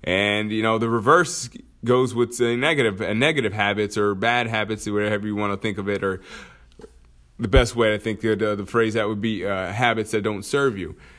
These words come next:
If you do those for sixty-six days at a time, that becomes something that your brain identifies as something that is, is positive, or identifies as something that you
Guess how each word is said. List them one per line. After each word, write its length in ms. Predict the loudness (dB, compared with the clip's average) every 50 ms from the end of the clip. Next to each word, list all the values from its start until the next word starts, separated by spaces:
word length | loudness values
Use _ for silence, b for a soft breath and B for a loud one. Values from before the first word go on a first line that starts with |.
| B B B B B B _ -20 _ -20 -10 -8
If 160 | -6 -6 -4 -4
you 100 | -2 0
do 160 | 2 2 4
those 300 | 6 6 6 4 2 0
for 180 | 0 0 0
sixty-six 560 | 0 0 -4 -4 -4 -4 -4 -2 -2 -2 0 0
days 260 | 0 0 2 0 -2
at 60 | -4
a 60 | -4
time, 640 | -2 0 0 2 2 2 0 -2 -6 -10 -16 -18 -14
that 320 | -6 0 2 2 2 2 2
becomes 380 | -2 -2 -2 -2 -2 -2 -2
something 380 | -2 -2 -2 -2 -2 -4 -4 -4
that 120 | -4 -2
your 140 | -2 -2 -4
brain 420 | -2 -2 -2 -2 -2 -2 -4 -4 -4
identifies 720 | -4 -2 -2 -2 -2 -4 -4 -2 -2 -2 0 0 -2 -4 -6
as 100 | -8 -6
something 380 | -6 -6 -8 -6 -8 -8 -6
that 180 | -6 -6 -6 -6
is, 340 | -8 -8 -8 -10 -14 -12 -8
is 180 | -6 -6 -6
positive, 600 | -6 -4 -2 0 0 0 0 -4 -8 -10 -12 -10 -10
or 80 | -10
identifies 640 | -8 -8 -6 -6 -6 -6 -6 -6 -4 -4 -4 -6 -6
as 80 | -10 -10
something 320 | -10 -10 -8 -8 -10 -10
that 160 | -8 -8 -10
you 340 | -8 -10 -10 -10 -10 -10 -14